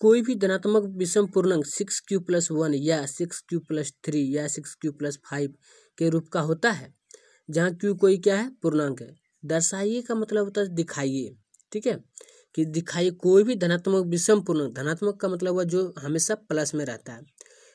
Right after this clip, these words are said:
विषम उसको बोलते हैं जिस, जो दो से नहीं कटता है, ठीक है। पूर्णांक, ठीक है, सिक्स क्यू प्लस वन, देखिए पूर्णांक की बात करें तो पूर्णांक दोनों होता है, प्लस और माइनस दोनों, पर यहाँ बोल, बोल दिया धनात्मक तो केवल प्लस वाला ही रहेगा, ठीक है।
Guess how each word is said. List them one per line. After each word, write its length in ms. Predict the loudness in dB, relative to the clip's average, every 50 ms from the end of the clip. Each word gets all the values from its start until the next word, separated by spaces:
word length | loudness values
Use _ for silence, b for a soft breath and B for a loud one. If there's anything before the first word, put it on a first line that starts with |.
| b b -4
विषम 340 | 0 2 4 4 4 4
उसको 300 | 4 0 -2 0 2 2 6
बोलते 360 | 6 6 6 6 4 0 0
हैं 160 | 2 2 2 2
जिस, 180 | 0 -2 -6 -8 -10 _ -14 -12
जो 200 | -2 2 2 2
दो 140 | 4 2 2 0
से 140 | 0 0
नहीं 180 | 0 0 0 0
कटता 360 | 0 -2 -4 -4 -4 _ -12 -12
है, 140 | -12 -14 -18 _ _ _ _ -20 -20 -20 _ _
ठीक 160 | -4 0 2 2
है। 80 | 2 2 -2 _ b b b b b b b b b _
पूर्णांक, 440 | 4 4 6 8 6 6 6 4 0 -6 -16 _ _ _ _ -2
ठीक 160 | 0 2 4
है, 140 | 2 2 0 -4 _ _ _ b b b b b b b b b -10
सिक्स 340 | -4 -4 -2 -2 -2 -4
क्यू 180 | -4 -2 -2 -2 -2
प्लस 360 | 2 4 4 4 4 2 0
वन, 200 | 0 0 0 -2 -2
देखिए 260 | -4 0 2 2 2
पूर्णांक 420 | 4 4 4 6 6 6 4 2 0
की 60 | -2 0
बात 240 | 0 0 0 -2 0
करें 160 | 2 2 2
तो 80 | 2 2
पूर्णांक 300 | 2 2 4 4 2 2 4
दोनों 260 | 4 4 6 6 6
होता 200 | 4 4 0 -4
है, 80 | -4
प्लस 280 | -2 0 0 0 2 2
और 80 | 2 2
माइनस 300 | 4 2 2 2 0 2
दोनों, 280 | 0 2 2 2 0 -2 -8 _ _ _ _ _
पर 100 | 0 2
यहाँ 160 | 2 2 2 2
बोल, 240 | 4 4 4 4 2
बोल 240 | 2 2 2 4 6
दिया 120 | 6 4
धनात्मक 460 | 4 2 0 -2 0 2 2 0 0 0
तो 40 | -2
केवल 220 | -2 0 2 2 0
प्लस 320 | 0 0 -2 -2 -2 -2 -4
वाला 140 | -4 -2 0
ही 180 | 0 0 2 2
रहेगा, 480 | 2 2 2 2 2 0 -2 -6 -10 -14 _ _ _ _ -20 -20 _ _
ठीक 140 | -4 2 2
है। 100 | 2 2